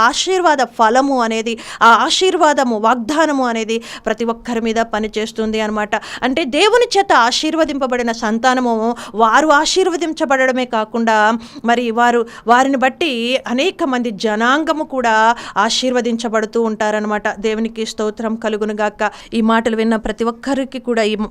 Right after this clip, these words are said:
దేవుని, దే-, దేవుని యొక్క మాటలు మ-, మనందరికీ కూడా ఆశీర్వాదకరంగా ఉండాలని, ప్రతి కుటుంబాన్ని ప్రభు దర్శించాలని, మరి కుటుంబంలో ఉన్న చేదు, మరి ఏదున్నా మారాలంటే అనుభవం,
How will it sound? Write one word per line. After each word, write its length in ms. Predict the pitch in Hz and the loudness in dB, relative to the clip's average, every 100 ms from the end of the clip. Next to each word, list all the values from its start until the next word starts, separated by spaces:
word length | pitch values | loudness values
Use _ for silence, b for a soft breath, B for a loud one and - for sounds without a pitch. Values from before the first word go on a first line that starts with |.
| 214 | -4
దేవుని, 600 | 202 220 220 220 226 214 202 | -2 0 2 0 -2 -4 -6
దే-, 180 | 226 - | -8 -6
దేవుని 460 | 196 226 240 247 247 | -2 0 2 0 0
యొక్క 180 | 233 220 | -2 -4
మాటలు 540 | 202 202 226 247 233 - | -4 -4 -4 -4 -6 -6
మ-, 60 | 208 - 208 | -10 -8 -4
మనందరికీ 520 | 208 247 277 311 262 | 0 0 0 -4 -6
కూడా 380 | 233 214 202 196 B B | -6 -2 -2 -4 B B
ఆశీర్వాదకరంగా 800 | 208 - 240 233 226 226 220 220 | -2 -2 -2 -2 -2 -4 -6 -4
ఉండాలని, 460 | 214 214 214 220 254 B B - | -4 -2 -2 -4 -6 B B -8
ప్రతి 180 | 214 233 | -8 -8
కుటుంబాన్ని 680 | 226 - 262 277 277 269 247 | -12 -4 0 2 0 -2 -2
ప్రభు 300 | 214 196 220 | -4 -4 -4
దర్శించాలని, 880 | 202 202 - 233 226 214 208 214 B B B | -4 -6 -6 -6 -4 -6 -6 -8 B B B
మరి 120 | 262 | -2
కుటుంబంలో 600 | 269 240 320 330 320 311 | -2 -4 -2 0 0 0
ఉన్న 180 | 269 247 226 - - | 0 0 -2 -6 -8
చేదు, 380 | - 220 220 240 240 B B 214 | -2 0 0 -4 -8 B B -4
మరి 280 | 214 208 208 | -2 -4 -2
ఏదున్నా 460 | 220 269 311 320 214 | 0 2 2 0 0
మారాలంటే 640 | 214 214 240 247 233 226 | 0 0 0 -2 -2 -2
అనుభవం, 420 | 202 208 226 233 | -4 -4 -2 -2